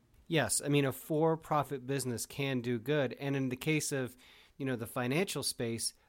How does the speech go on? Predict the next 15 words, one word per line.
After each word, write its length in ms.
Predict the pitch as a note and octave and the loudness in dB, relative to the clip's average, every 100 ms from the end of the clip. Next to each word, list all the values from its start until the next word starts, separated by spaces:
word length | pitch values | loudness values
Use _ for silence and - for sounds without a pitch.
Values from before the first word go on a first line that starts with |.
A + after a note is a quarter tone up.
| _ | _
a 100 | D#3 | -4
bank 520 | C3+ C3+ F3+ G3 D#3+ - _ - | -2 0 2 2 0 -12 _ -6
can 160 | E3 D3 | 0 2
actually 540 | F3 - F#3+ E3+ D#3+ | 2 2 2 4 4
serve 420 | D#3 F3 F3 E3 | 2 2 2 2
communities 800 | - C#3 D3 G#3+ C#3 A#2+ C3 - - - _ - | -2 0 4 4 4 2 0 -4 -14 -20 _ -4
that 120 | B2+ | 0
aren't 380 | B2 D#3 D3+ C#3+ - | 2 4 4 0 -4
affluent, 680 | D#3 G#3 - B2+ A#2+ D3 - - | 0 0 0 0 0 -2 -6 -14
and 120 | - D3 | 2 2
they 60 | |
could 160 | D3 C3 | 2 0
do 160 | D#3+ | 2
it 160 | F3+ F3 | 2 0
ethically. 720 | E3+ G3 D#3 C3 B2 A#2+ D3 | -2 -2 -2 -4 -4 -4 -4